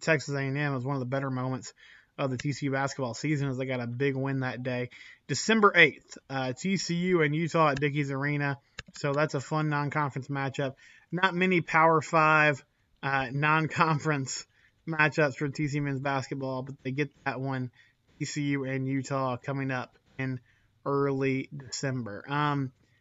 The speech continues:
going back to Big Twelve football, so note that's come up. We talked earlier about, uh, Skylar Thompson going down. So K-State is having to switch quarterbacks. They're gonna move on to Will Howard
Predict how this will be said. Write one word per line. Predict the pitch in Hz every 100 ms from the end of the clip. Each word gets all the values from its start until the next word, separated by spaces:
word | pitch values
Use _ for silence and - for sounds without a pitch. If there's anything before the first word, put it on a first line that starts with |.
| _ - 151
going | 208
back | 220 180
to |
Big | 180 165
Twelve | 180 143
football, | 170 151 139 135
so | - 156 147 147 - _ -
note | 160 185
that's | 185 147
come | 175 170
up. | 165 160 - - _ _ _ _ _ _ _ _ _ _ _ -
We | 156
talked | 165 190 190
earlier | 180 170
about, | 143 135 -
uh, | 143 135 127 123
Skylar | - 160 160 156
Thompson | 156 147 156
going | 147 147
down. | 147 147 143 - - - _
So | 156
K-State | 139 175 - 170
is | 147
having | 160 156 151
to |
switch | 139 147 -
quarterbacks. | 151 143 147 139
They're | 143
gonna | 143
move | 143 143
on | 143 139
to | 127
Will | 143 131
Howard | 147 147 147 139